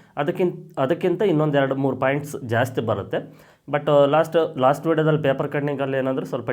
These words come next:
ಡೀಟೇಲ್ಸ್ ಇತ್ತು. ಈಗೇನಂದರೆ ಪಾಯಿಂಟ್ ಟು ಪಾಯಿಂಟ್ ಮಾತ್ರನೇ ಎಕ್ಸ್‌ಪ್ಲೇನ್ ಮಾಡ್ತೀನಿ. ಫಸ್ಟ್ ಪಾಯಿಂಟು ಅರ್ಧ ಇಂಚ್ ಮಾರ್ಜಿನ್ಗೆ ನಾವು ಒಂದು ಮಾರ್ಕ್ನ ಮಾಡ್ಕೊಳ್ಬೇಕು. ಸೆಕೆಂಡ್ ಪಾಯಿಂಟು ಬ್ಲೌಸು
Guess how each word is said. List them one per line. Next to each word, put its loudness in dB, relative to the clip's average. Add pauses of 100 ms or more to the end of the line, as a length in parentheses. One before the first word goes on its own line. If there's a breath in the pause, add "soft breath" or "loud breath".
ಡೀಟೇಲ್ಸ್ 0
ಇತ್ತು. -8
ಈಗೇನಂದರೆ 0 (120)
ಪಾಯಿಂಟ್ 2
ಟು -2
ಪಾಯಿಂಟ್ -2
ಮಾತ್ರನೇ -2
ಎಕ್ಸ್‌ಪ್ಲೇನ್ -6
ಮಾಡ್ತೀನಿ. -10 (1400)
ಫಸ್ಟ್ 2
ಪಾಯಿಂಟು 4 (920 loud breath)
ಅರ್ಧ 2
ಇಂಚ್ 6 (100)
ಮಾರ್ಜಿನ್ಗೆ 4 (100)
ನಾವು 4 (240)
ಒಂದು 0
ಮಾರ್ಕ್ನ 0
ಮಾಡ್ಕೊಳ್ಬೇಕು. -4 (420 loud breath)
ಸೆಕೆಂಡ್ 2
ಪಾಯಿಂಟು 4 (360)
ಬ್ಲೌಸು 6